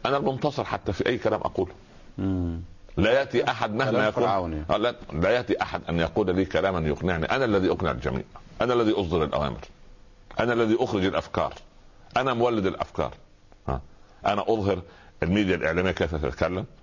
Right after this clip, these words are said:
Speaker 1: أنا أظهر كيف الصحافة، الصحافة كيف تتكلم، أنا الذي أوجه، أنا الذي أكتب، أنا الذي أقرر، أنا الذي أحاسب. فمن هذا إبراهيم؟
Speaker 2: "أنا ربكم الأعلى".
Speaker 1: ما، ما، ما، ما، سبحان الله يعني.
Speaker 2: ولا
Speaker 1: والله يا ابني ف-،
Speaker 2: كلام
Speaker 1: فرعون
Speaker 2: فرعون.
Speaker 1: يعني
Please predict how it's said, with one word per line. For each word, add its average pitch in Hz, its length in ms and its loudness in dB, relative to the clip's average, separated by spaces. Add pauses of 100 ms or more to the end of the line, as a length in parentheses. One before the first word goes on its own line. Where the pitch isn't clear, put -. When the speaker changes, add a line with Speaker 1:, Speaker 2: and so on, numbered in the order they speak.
(240)
Speaker 1:
أنا 92 180 2
أظهر 92 180 0
كيف 92 280 0
الصحافة، 87 500 -2
الصحافة 80 460 -2
كيف - 240 -2
تتكلم، 82 420 -2 (260)
أنا 110 140 0
الذي 98 260 4
أوجه، 90 360 0 (380)
أنا 104 100 2
الذي 95 360 2
أكتب، 95 340 -2
أنا 104 120 2
الذي 101 240 2
أقرر، 101 380 0 (260)
أنا 98 120 2
الذي 107 280 2
أحاسب. 101 380 -2 (500)
فمن 160 220 2
هذا 147 260 2
إبراهيم؟ 95 300 0 (240)
Speaker 2:
"أنا 123 160 2
ربكم 101 400 0
الأعلى". 80 380 0
Speaker 1:
ما، 175 200 0
ما، 151 160 0
ما، - 280 -2
ما، 165 60 2
سبحان - 360 -2
الله 131 160 0
يعني. - 260 -6 (260)
Speaker 2:
ولا 78 180 -2
Speaker 1:
والله 76 240 0
يا 160 60 2
ابني 120 220 -4
ف-، - 100 -4
Speaker 2:
كلام - 140 -6
Speaker 1:
فرعون 135 380 0
Speaker 2:
فرعون. 104 240 0
Speaker 1:
يعني - 180 0